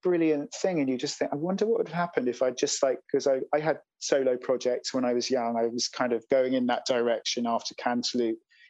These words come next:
getting my own band together, doing something a bit kind of,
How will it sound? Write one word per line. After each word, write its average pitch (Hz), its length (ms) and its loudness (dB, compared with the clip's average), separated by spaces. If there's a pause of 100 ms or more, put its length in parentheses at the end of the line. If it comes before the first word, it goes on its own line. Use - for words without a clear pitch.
(200)
getting 120 180 0
my 107 160 0
own 104 140 -2
band 127 340 0
together, 113 560 0
doing 117 260 -2
something 110 500 -4
a 101 60 -2
bit 104 260 -2
kind 113 340 -4
of, 101 180 -4